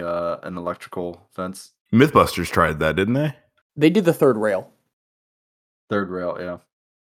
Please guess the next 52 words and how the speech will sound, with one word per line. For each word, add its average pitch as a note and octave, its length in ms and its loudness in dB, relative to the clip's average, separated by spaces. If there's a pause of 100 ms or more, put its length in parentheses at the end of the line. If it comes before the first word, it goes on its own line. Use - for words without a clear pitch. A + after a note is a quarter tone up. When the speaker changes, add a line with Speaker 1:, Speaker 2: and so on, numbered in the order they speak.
Speaker 2:
Gotcha. - 460 -10 (1200)
I G2+ 40 2
mean, G#2+ 100 4
either, A2+ 180 6
I F2+ 80 4
feel B2+ 100 6
like G#2 80 6
it'd F2 120 -2
be E2 60 -4
the D2+ 120 -8
same D#2+ 360 -6
sort E2 200 -6
of - 240 -14 (180)
result. D#2+ 460 -2 (420)
Speaker 3:
Well, G3+ 120 4
yeah, F3+ 200 4
'cause C3 220 -2
the, B2+ 180 -6
I, C3 140 2 (100)
if B2 140 -8
I A#2+ 60 2
remember C3 320 -2
the A2 80 -2
Mythbusters A#2 640 -4
one A2 200 -6
correctly, A2 600 -4
they A2+ 200 -4
were A2+ 140 -2
like, G2+ 160 -2
Speaker 2:
It G2+ 40 2
was F2 140 -2
the F2 100 -2
Speaker 3:
"Yeah, A#2+ 180 2
Speaker 2:
stream. F2 440 -2 (300)
Speaker 3:
yeah, C3 220 2
your C3+ 180 2
stream C#3 340 0
is A#2+ 120 -2
not A#2 380 2
in A2 360 -4
a G#2 140 -6
concentrated G#2+ 920 -6
enough, G2 600 -10 (680)
like, G#2+ 220 -2
at C3+ 120 -2
the C3 160 -2
end C3+ 120 -2
of A2+ 100 -6
your A#2 100 -4
piss A#2+ 240 -4
stream, G2+ 320 -8
it's - 180 -10